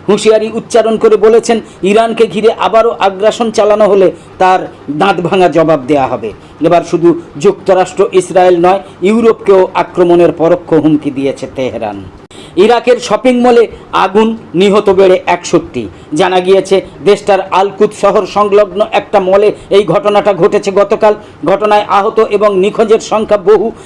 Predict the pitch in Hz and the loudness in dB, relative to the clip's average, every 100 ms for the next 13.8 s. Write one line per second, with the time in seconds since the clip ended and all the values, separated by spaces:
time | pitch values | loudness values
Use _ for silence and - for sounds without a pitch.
0 | - 190 226 226 214 202 180 220 226 214 | -4 -2 0 -2 0 0 0 0 0 -2
1 | - 147 180 208 - 240 - 220 208 - | -4 -2 0 2 0 -4 0 0 2 2
2 | 214 - - 196 214 185 214 226 233 220 | 0 -2 -2 -2 -2 -2 0 0 -2 -4
3 | 226 233 202 185 - - 175 208 - 208 | 0 0 0 -2 -6 -6 -4 -4 -2 -2
4 | 214 233 226 226 226 - - 202 196 240 | 0 0 2 2 0 -2 -2 0 0 -2
5 | 220 214 220 220 208 208 233 - 233 - | 0 0 0 0 0 -2 -2 -2 -2 -2
6 | 208 214 - - - 202 220 202 196 208 | 0 0 0 -4 2 4 4 2 2 4
7 | 196 180 196 196 170 185 165 185 175 190 | 2 2 2 0 0 -2 0 -2 -2 -4
8 | 190 185 180 - 190 185 202 202 160 170 | -2 0 0 0 0 0 0 0 0 0
9 | 190 - - - 135 190 208 202 196 196 | 0 -2 -10 -12 -4 -2 -2 -2 -2 -2
10 | - 196 185 220 214 175 208 196 190 160 | 0 0 0 0 0 -2 -4 0 0 0
11 | - - 180 160 214 214 - 208 196 160 | -6 -2 0 2 0 0 2 2 2 0
12 | 147 151 151 143 123 117 - 98 - - | -2 -2 -2 -2 -2 -4 -8 -16 -18 -4
13 | 208 208 202 202 196 226 208 202 | -2 0 0 -2 0 0 2 2